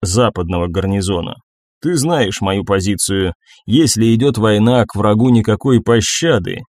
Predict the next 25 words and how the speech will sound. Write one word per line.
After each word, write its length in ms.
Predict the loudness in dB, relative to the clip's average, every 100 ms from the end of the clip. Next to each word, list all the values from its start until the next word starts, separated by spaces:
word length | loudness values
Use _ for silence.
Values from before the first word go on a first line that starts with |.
| _
но 240 | -2 0
пока 380 | 2 0 0 0
остается 600 | 0 0 2 2 2 2
возможность 680 | 2 2 4 2 4 2 0
сохранить 580 | -2 -2 0 4 2 2
мир, 380 | 0 2 0 -2 -4
нужно 500 | 0 2 4 2 2
все 380 | -2 -4 -2 0
делать 440 | 2 0 0 -6 -8
для 280 | -2 2 2
этого. 480 | 0 -2 -6 -8 -10 _ _ _ _ _ _ _
После 440 | 0 2 2 2 2
ухода 500 | 2 2 2 4 4
вайхов 640 | 4 2 2 0 -2 -2
наша 420 | -4 0 0 2 2
раса 340 | 2 2 0
получила 600 | 0 0 0 0 2 2
обширные 600 | 0 -2 0 2 2 2
земли, 560 | 2 2 2 0 -4 -8
и 40 |
сейчас 560 | -8 -6 -2 -2 0 -2
нужно 360 | -2 -4 -2
заниматься 600 | -2 0 0 0 0 0
их 180 | 0 0
освоением, 880 | 0 2 2 2 2 2 0 -4